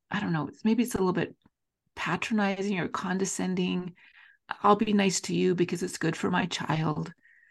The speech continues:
um, instead of opening ourselves up to falling in love with the parents of this kid.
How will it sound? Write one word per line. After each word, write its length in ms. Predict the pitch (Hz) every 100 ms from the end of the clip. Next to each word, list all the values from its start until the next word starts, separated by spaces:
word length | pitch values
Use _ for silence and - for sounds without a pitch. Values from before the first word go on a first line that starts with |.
| _ _ _
um, 400 | 175 - 160 - -
instead 360 | 180 - 208
of 200 | 202 196 - _ _ _ _ _
opening 380 | 208 208 208 190
ourselves 440 | 180 - 185 175 -
up 200 | 175 -
to 500 | - 190 160 156 151 - _ _ _ _ _ _ _ _ _ _
falling 340 | - 180 190 196
in 120 | 196
love 160 | 185 208
with 100 | 202
the 60 |
parents 380 | 202 220 269 302
of 80 | -
this 180 | - -
kid. 300 | - -